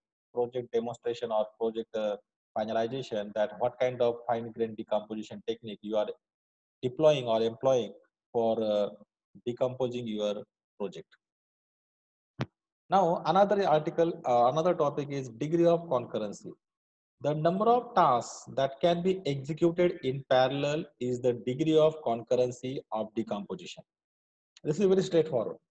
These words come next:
The number of tasks that can be executed in parallel is the degree of concurrency of decomposition. Since the number of tasks that can be executed in parallel may change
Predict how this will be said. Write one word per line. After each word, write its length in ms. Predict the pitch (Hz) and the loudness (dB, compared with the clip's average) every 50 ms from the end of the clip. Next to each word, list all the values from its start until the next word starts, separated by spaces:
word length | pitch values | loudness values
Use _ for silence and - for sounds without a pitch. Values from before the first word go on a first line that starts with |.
| _ _ _ _ _ _ _ _ _ _ _ _ - | _ _ _ _ _ _ _ _ _ _ _ _ -2
The 80 | 131 | 2
number 280 | 139 156 165 175 185 196 | 2 2 4 4 6 8
of 220 | 208 208 208 - | 8 6 6 6
tasks 320 | 156 143 147 156 156 - - | 6 6 6 4 2 2 0
that 220 | 139 135 135 - | 0 0 2 4
can 240 | - 156 151 151 151 | 6 6 6 6 4
be 140 | 151 165 - - | 2 0 0 -2
executed 760 | 131 127 127 127 135 143 - 156 147 147 160 160 156 160 156 | -2 -2 -2 -4 -6 -2 0 0 2 6 4 4 4 2 -2
in 180 | 131 127 131 120 - | -4 -6 -6 -2 2
parallel 500 | - 127 127 131 143 139 127 107 104 110 - - _ _ _ _ _ _ _ | 4 4 4 4 4 2 2 2 2 -2 -8 -12 _ _ _ _ _ _ _
is 280 | 156 156 135 127 120 - | 2 2 2 2 0 0
the 100 | 123 117 | -2 0
degree 360 | 120 147 143 147 156 165 160 | 0 -2 -2 2 4 8 8
of 160 | 156 160 160 | 8 6 6
concurrency 600 | 160 - 135 131 123 - 135 127 131 123 - 131 | 2 2 2 2 2 0 0 -2 -2 -4 -2 2
of 220 | 123 123 120 110 98 | 2 2 2 2 -2
decomposition. 680 | 110 110 - 104 101 104 - 95 95 90 - - - - _ _ _ _ _ _ _ _ _ _ - | -6 0 0 0 0 0 -4 -6 -6 -8 -8 -10 -16 -20 _ _ _ _ _ _ _ _ _ _ -20
Since 340 | - - - 180 202 214 202 | -14 2 4 4 4 4 4
the 100 | 190 196 | 4 4
number 320 | 170 160 170 175 180 202 208 | 6 6 2 2 4 6 6
of 200 | 214 214 214 - | 6 6 4 4
tasks 280 | 170 160 165 165 151 | 4 4 4 4 4
that 180 | 151 147 147 - | 2 2 2 4
can 220 | 165 160 160 160 | 2 2 4 2
be 120 | 170 170 165 | 0 0 0
executed 580 | - 131 127 131 135 151 147 156 151 160 156 156 | -2 -4 -4 -4 -6 -2 -2 0 2 2 2 0
in 220 | - 135 139 135 | -2 -6 -8 -2
parallel 500 | - - 131 127 131 139 135 127 110 110 - 120 | 2 4 6 6 6 4 2 0 0 0 -4 -8
may 340 | 123 123 143 165 190 202 190 185 | -4 0 2 2 2 2 0 0
change 280 | - 165 165 165 156 | 0 0 0 0 -2